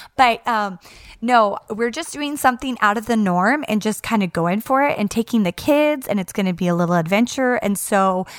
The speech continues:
for me, that's a hit because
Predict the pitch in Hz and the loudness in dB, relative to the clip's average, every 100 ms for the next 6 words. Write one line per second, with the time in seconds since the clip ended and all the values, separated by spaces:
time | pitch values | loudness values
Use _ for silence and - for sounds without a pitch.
0 | - - 214 214 240 339 392 330 269 269 | -18 -6 -2 0 0 0 -2 -2 2 2
1 | 269 - - _ - 208 285 302 285 262 | 2 -4 -20 _ -2 4 4 4 0 0
2 | - 220 226 | 0 -4 -4